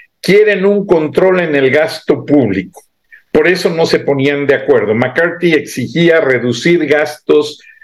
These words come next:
no esenciales, como los gastos al medio ambiente.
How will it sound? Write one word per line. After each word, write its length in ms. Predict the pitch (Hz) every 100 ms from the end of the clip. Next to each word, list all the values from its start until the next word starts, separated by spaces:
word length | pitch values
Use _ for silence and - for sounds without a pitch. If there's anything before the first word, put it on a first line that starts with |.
| _ -
no 1080 | 139 147 156 170 180 185 190 196 202 202 _ _ _ _ _ _ _ _ _ _ _ _ _ _ _ _ _ _ _
esenciales, 1120 | 160 151 151 143 131 131 180 143 90 - - -
como 300 | 120 123 120
los 180 | 110 127
gastos 380 | 143 143 123
al 120 | 117 117
medio 300 | 143 135 123
ambiente. 720 | 123 139 165 160 131 160